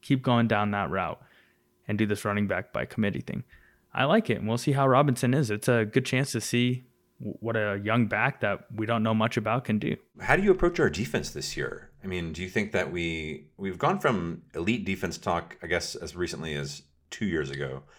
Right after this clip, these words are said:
Speaker 2: to now a much younger roster, still with the legacy or the nostalgia <laughs> of that elite defense recently. But do you think our defense is ready to professionally compete this year?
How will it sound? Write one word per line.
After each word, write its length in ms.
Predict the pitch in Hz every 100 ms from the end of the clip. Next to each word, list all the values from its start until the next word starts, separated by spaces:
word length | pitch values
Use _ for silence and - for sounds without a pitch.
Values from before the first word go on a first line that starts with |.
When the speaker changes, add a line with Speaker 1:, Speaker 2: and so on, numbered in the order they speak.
| - - - - _
Speaker 2:
to 80 | 98
now 800 | 98 101 101 98 92 90 90 -
a 100 | 87
much 280 | 87 92 -
younger 400 | 87 85 85 78
roster, 640 | 82 87 85 - 78 76
still 320 | 71 - 104 92
with 220 | 87 71
the 320 | 76 71 71 - - _ _ _ _ _ _ _ _ _ _ -
legacy 540 | 92 92 90 - 85
or 120 | 80
the 100 | 82
nostalgia 720 | 95 98 - 92 95 101 - 101
<laughs> 40 |
of 80 | 92
that 160 | 85 98
elite 300 | 82 87 85
defense 600 | 85 82 76 76 - -
recently. 680 | - 85 82 85 85 76 71 73 - - -
But 100 | -
do 80 |
you 60 | 92
think 160 | 123 151
our 80 |
defense 400 | 104 92 117 120
is 400 | 101 78 76 71
ready 220 | 82 92 98
to 120 | 90
professionally 580 | 90 - 98 - 98 90
compete 380 | 80 71 85
this 180 | 107 110
year? 260 | 123 139